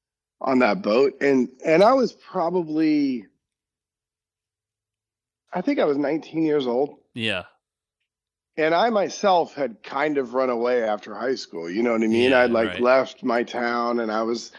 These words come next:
Speaker 2: Yeah.
Speaker 1: I, I didn't sail away on a boat or anything like that, but I left and I, and I didn't plan on coming back to Tennessee.
Speaker 2: Yeah.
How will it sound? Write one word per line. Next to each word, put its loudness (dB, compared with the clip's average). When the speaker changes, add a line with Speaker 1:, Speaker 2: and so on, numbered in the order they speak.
Speaker 2:
Yeah. -6
Speaker 1:
I, 2
I 2
didn't 2
sail 2
away 2
on 0
a 0
boat -2
or 2
anything -6
like -6
that, -2
but -2
I 2
left -2
and 0
I, 0
and 0
I 0
didn't -4
plan -2
on 0
coming -2
back -2
to -16
Tennessee. -4
Speaker 2:
Yeah. -10